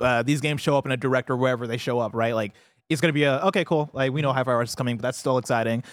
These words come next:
That said, I think for what this was, I'm fine with it. I, it, for me, this was just another episode of the Xbox podcast. And to, like, I, uh, I think to the idea of, like, this could have been a post on Xbox Wire, it was, it was also a post on Xbox Wire, right? Like, I, f-,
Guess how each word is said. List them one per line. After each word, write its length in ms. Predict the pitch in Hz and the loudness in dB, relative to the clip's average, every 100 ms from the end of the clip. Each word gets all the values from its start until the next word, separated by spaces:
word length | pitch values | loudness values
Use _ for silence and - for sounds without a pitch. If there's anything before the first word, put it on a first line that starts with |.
| - - | -20 0
That 160 | 175 - | 0 4
said, 260 | 220 165 160 | 2 4 2
I 100 | 180 | 0
think 240 | 226 214 | 2 -2
for 280 | - - 175 | 0 2 2
what 240 | 131 139 - | 2 0 0
this 240 | 151 - | -2 -4
was, 600 | 123 117 120 160 233 254 - _ _ - | -10 -2 0 0 -2 -6 -14 _ _ 0
I'm 140 | 330 | 2
fine 200 | 214 208 | 4 4
with 140 | 185 156 | 2 4
it. 40 | |
I, 100 | 175 | 4
it, 240 | 220 185 175 151 _ | 2 0 -4 -14 _
for 140 | - | 2
me, 100 | 262 | 4
this 220 | 277 208 240 | 4 4 4
was 100 | 180 | 2
just 160 | 190 | 2
another 240 | 180 165 143 | 2 2 2
episode 220 | 151 156 | 0 0
of 60 | 135 | 2
the 60 | |
Xbox 320 | 123 - 113 - | 0 0 -4 -2
podcast. 520 | 101 - - - - _ _ _ - | -6 -6 -10 -12 -16 _ _ _ 0
And 420 | 202 180 160 156 | 4 4 2 0
to, 100 | 214 | 2
like, 200 | 190 180 | 4 6
I, 240 | 175 180 165 | 4 4 2
uh, 440 | 147 156 151 147 135 | 2 2 2 2 2
I 100 | 180 | 2
think 220 | 175 185 | 2 0
to 80 | 202 | 2
the 80 | 202 | 2
idea 240 | 175 196 | 2 0
of, 80 | 160 | 2
like, 140 | 147 | 0
this 120 | 143 | -2
could 100 | - | -4
have 60 | 156 | -2
been 100 | 135 | -2
a 40 | |
post 400 | - 123 123 - - | -2 -4 -6 -8 -2
on 260 | 123 123 123 | 0 0 -2
Xbox 380 | 117 - 117 | -2 -2 -2
Wire, 320 | 131 117 113 - _ _ _ | -2 -2 -2 -6 _ _ _
it 80 | 143 | 0
was, 220 | 165 180 | 2 2
it 80 | 175 | 2
was 240 | 180 196 160 | 2 4 4
also 240 | 175 147 | 2 0
a 40 | |
post 220 | 117 139 123 | -2 -4 -4
on 120 | 113 | -8
Xbox 280 | - 104 - | -8 -10 -6
Wire, 320 | 110 107 110 | -6 -4 -4
right? 260 | 113 123 | -2 0
Like, 140 | 117 135 | 0 0
I, 60 | |
f-, 240 | 151 147 | 0 -2